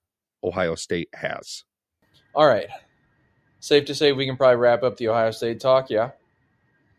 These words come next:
Speaker 2: Okay. Let's get into the granddaddy of them all. So Michigan, Bama,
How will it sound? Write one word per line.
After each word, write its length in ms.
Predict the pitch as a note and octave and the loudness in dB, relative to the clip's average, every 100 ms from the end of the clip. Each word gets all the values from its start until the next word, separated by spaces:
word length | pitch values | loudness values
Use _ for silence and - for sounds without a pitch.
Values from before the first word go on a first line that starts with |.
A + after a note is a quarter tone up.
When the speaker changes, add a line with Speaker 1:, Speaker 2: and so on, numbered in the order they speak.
| _ _ _ _ - | _ _ _ _ -4
Speaker 2:
Okay. 260 | A#2 F2+ - _ _ _ _ _ | -2 -2 -10 _ _ _ _ _
Let's 240 | A2+ C3 - | -2 -2 0
get 180 | D3 | 0
into 580 | D3 D3+ C#3+ B2 G#2 G2+ A2 _ _ _ _ _ _ _ | 2 -2 -4 -6 -6 -8 -14 _ _ _ _ _ _ _
the 60 | |
granddaddy 580 | G#2 A#2+ B2+ B2 B2+ B2 | -10 -4 -2 0 0 0
of 120 | A#2 | -4
them 200 | G2 G2+ | -4 -6
all. 260 | F#2+ F2+ F#2+ _ _ _ _ _ _ _ _ _ _ | -6 -8 -12 _ _ _ _ _ _ _ _ _ _
So 200 | - B2+ | -8 -6
Michigan, 720 | A2 A#2 C3+ - G2+ F#2 F2+ G#2 _ _ _ _ _ - | -4 -4 -4 -6 -12 -14 -16 -20 _ _ _ _ _ -2
Bama, 440 | A#2+ B2+ G2+ E2 | 0 0 -2 -8